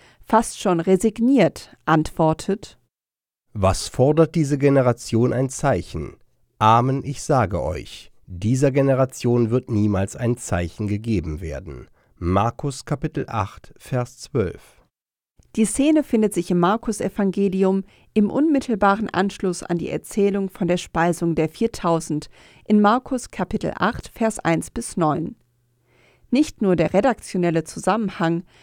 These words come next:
Speaker 1: auch die Frage an sich lässt darauf schließen, dass es außergewöhnliche Taten Jesu gab. Die Frage ist nur, ob die außergewöhnliche Tat Jesu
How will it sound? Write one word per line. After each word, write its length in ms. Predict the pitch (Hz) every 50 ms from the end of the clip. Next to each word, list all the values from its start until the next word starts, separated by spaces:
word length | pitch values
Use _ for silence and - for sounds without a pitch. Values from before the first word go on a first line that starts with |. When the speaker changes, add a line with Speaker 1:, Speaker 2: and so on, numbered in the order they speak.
| _ - -
Speaker 1:
auch 240 | - - 214 - -
die 120 | - 226
Frage 500 | - - - 202 180 180 190 185 - -
an 180 | - 208 226 214
sich 340 | - 277 240 - - -
lässt 240 | - 165 165 - -
darauf 300 | 175 165 - 143 156 -
schließen, 560 | - - - 180 185 185 - - 208 202 190 - - - - - -
dass 200 | - 196 185 -
es 100 | 240 -
außergewöhnliche 960 | - - 240 302 294 - 285 240 - 220 190 190 190 190 185 185 - - 214
Taten 460 | - - - 180 160 165 - - 196
Jesu 380 | 185 196 208 214 202 208 165 147
gab. 440 | - - - - - - - - _ _ _ _ _ _ _ _ _ - - -
Die 100 | 180 160
Frage 380 | - - 175 180 185 - 202
ist 280 | 196 160 - - - -
nur, 380 | 226 196 202 202 208 226 285 - - - - -
ob 160 | - 185 170
die 160 | - 190 - -
außergewöhnliche 840 | - 180 269 - - 269 214 220 175 170 190 196 190 180 - 196 170
Tat 300 | - - - 160 156 -
Jesu 560 | - 165 202 247 254 226 - 196 196 202 -